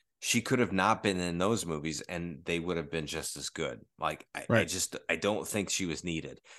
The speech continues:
Speaker 1: Whereas you cannot make a Halloween movie without, I, I mean, you can't <laughs> make a movie without Laurie Strode. They did it obviously a couple times, but none of them were very good. But when they
Speaker 2: Right.
Speaker 1: decided to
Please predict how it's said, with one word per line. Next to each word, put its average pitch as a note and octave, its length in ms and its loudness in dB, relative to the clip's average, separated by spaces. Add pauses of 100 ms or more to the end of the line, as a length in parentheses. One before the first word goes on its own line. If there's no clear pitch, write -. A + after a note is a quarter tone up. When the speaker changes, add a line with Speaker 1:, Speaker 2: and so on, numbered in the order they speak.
(120)
Speaker 1:
Whereas G#2 320 4
you G#2+ 80 -2
cannot A#2 460 0 (120)
make G2+ 320 0
a D#2+ 60 0
Halloween F2 480 0
movie D#2 300 -4
without, C2+ 480 -8
I, G2 80 -2 (120)
I D2 160 0
mean, A#2 160 4
you A2+ 80 0
can't C#3 300 4
<laughs> - 0 -
make A#2 180 8
a E2+ 60 0
movie E2 300 0
without D2+ 280 -2
Laurie D#2+ 240 2
Strode. D2+ 360 -4 (600)
They G#2 200 2
did G2 180 4
it E2+ 220 2
obviously F2 360 2
a E2 40 -2
couple D#2+ 220 -2
times, F2 280 0
but F2 140 -6
none G2 180 4
of G#2 80 4
them F#2 140 2
were E2+ 100 2
very D#2 240 0
good. C2+ 380 -4
But E2+ 160 0
when F2 160 0
they E2+ 80 4
Speaker 2:
Right. A2 100 6
Speaker 1:
decided E2+ 600 0
to D#2 420 -2